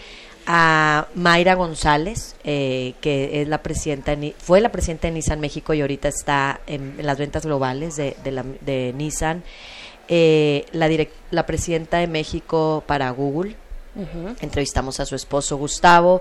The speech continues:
Speaker 2: Finanzas Google, esto, no, ¿verdad? Es Facebook. No, sí,
Speaker 1: No,
Speaker 2: sí.
Speaker 1: de Google,
Speaker 2: Sí, sí,
Speaker 1: de
Speaker 2: en,
Speaker 1: ella es
Speaker 2: en,
Speaker 1: la presidenta
Speaker 2: sí.
Speaker 1: a nivel
Speaker 2: Sí.
Speaker 1: nacional, ¿no? De,
Speaker 2: Ujú.
Speaker 1: de la empresa.
Speaker 2: De Google, sí.
Speaker 1: Eh, una, ah, de una ejecutiva de Coppel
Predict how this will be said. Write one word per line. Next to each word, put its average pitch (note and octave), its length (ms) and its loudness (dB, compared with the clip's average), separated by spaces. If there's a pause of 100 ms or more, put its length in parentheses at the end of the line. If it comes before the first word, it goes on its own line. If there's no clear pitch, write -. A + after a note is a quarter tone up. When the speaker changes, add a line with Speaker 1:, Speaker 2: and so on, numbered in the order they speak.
(160)
Speaker 2:
Finanzas G#3 640 -4
Google, G3+ 400 -4 (140)
esto, - 260 -8 (160)
no, G#3+ 200 0
¿verdad? F#3+ 280 0
Es G3+ 180 -6
Facebook. F3+ 360 -6 (100)
No, G3 140 -4
sí, - 100 -6
Speaker 1:
No, F#3 140 6
Speaker 2:
sí. D#3 60 2
Speaker 1:
de E3+ 100 4
Google, G#3 480 6 (100)
Speaker 2:
Sí, - 140 -2
sí, F#3+ 60 2
Speaker 1:
de D#3+ 220 6
Speaker 2:
en, D#3 60 6
Speaker 1:
ella F#3+ 200 6
es G3+ 40 6
Speaker 2:
en, G3 60 4
Speaker 1:
la G3+ 160 6
presidenta F3 420 2
Speaker 2:
sí. E3+ 40 0
Speaker 1:
a - 20 -4
nivel D3 420 0
Speaker 2:
Sí. E3+ 180 -4
Speaker 1:
nacional, C#3 600 -2
¿no? D#3+ 160 -2
De, D3 180 0
Speaker 2:
Ujú. D#3 80 -10
Speaker 1:
de C#3+ 100 -2
la C#3 80 -2
empresa. F3 520 4
Speaker 2:
De G#3 80 0
Google, G#3+ 100 -16
sí. - 160 -16 (440)
Speaker 1:
Eh, D3+ 600 4
una, F3 480 2
ah, D#3 460 2
de F3 80 2
una F3+ 100 0
ejecutiva E3+ 440 0
de D#3 80 2
Coppel G3+ 420 2